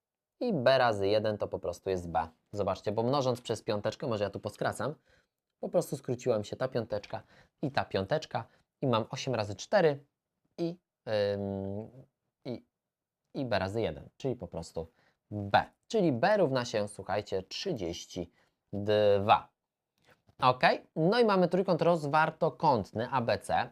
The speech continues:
Wiemy, że długości boków dane są A B, mam A C, mam,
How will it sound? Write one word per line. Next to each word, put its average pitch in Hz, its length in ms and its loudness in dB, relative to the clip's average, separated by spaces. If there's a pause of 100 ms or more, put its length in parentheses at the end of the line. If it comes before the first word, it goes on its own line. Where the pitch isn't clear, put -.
(120)
Wiemy, 165 340 2
że 143 120 2
długości 139 540 0
boków 131 560 2 (2000)
dane 143 320 10
są 123 220 4
A 131 100 10
B, 202 320 6 (160)
mam 135 220 4
A 95 80 0
C, 175 340 2 (160)
mam, 127 280 6